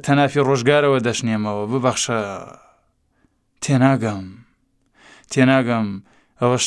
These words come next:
نەبای کام دوورگەی دنیا پەرستیە پەرژینی بە دەوری سەحمدا گێڕاوە.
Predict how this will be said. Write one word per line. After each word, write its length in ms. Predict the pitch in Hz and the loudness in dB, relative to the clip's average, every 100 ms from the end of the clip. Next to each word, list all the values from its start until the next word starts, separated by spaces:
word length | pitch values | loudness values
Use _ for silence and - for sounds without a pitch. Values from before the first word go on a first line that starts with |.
| 135 | 2
نەبای 680 | 127 123 139 131 120 110 101 - _ - | 2 4 2 2 0 -2 -6 -20 _ -4
کام 220 | 147 131 107 | 0 0 0
دوورگەی 460 | 113 104 113 113 104 | -2 0 0 0 -2
دنیا 240 | 107 107 101 | 0 0 -2
پەرستیە 580 | 120 110 - - 117 101 - - _ - | -4 -4 -4 -4 -2 -2 -6 -20 _ -2
پەرژینی 560 | 131 101 110 107 104 | -2 0 0 0 0
بە 80 | 107 104 | 0 0
دەوری 300 | 107 101 - | 0 -2 -4
سەحمدا 440 | 117 98 107 104 101 95 | -6 -6 -4 -4 -4 -2
گێڕاوە. 560 | 95 95 95 95 95 | -4 -2 -4 -6 -12